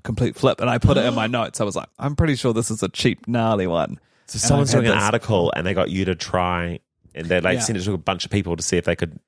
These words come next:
Speaker 2: tell.
Speaker 1: Yeah, and they were like, "Are you a gin drinker?" And I was like, "Yes." But then when I filled out the form, they were like, "What's your favourite type of gin?" And I was like,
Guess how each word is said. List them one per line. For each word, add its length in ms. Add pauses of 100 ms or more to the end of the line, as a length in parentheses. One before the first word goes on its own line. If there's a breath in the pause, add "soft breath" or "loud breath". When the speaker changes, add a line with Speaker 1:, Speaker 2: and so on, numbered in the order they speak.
(140)
Speaker 2:
tell. 420 (340)
Speaker 1:
Yeah, 360
and 100
they 80
were 80
like, 240
"Are 60
you 180
a 40
gin 240
drinker?" 320
And 300
I 20
was 100
like, 120
"Yes." 520
But 160
then 120
when 100
I 100
filled 240
out 80
the 60
form, 260
they 60
were 80
like, 140
"What's 180
your 80
favourite 280
type 200
of 100
gin?" 300
And 100
I 60
was 160
like, 200